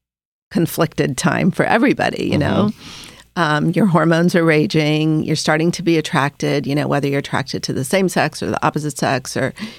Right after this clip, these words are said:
Speaker 1: you know, now we have non-binary, binary, you know, there's a, there's a broader consensus of what makes up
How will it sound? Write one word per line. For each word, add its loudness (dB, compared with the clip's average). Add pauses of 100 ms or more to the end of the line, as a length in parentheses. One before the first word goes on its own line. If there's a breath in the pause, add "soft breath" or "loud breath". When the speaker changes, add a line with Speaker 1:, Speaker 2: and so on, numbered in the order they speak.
(120 loud breath)
Speaker 1:
you -4
know, 2
now 2
we -2
have -4 (280)
non-binary, 0
binary, 0
you -4
know, -4
there's -2
a, -2 (100)
there's 2
a 2
broader 0 (220)
consensus -2
of -4
what -2
makes -4
up -2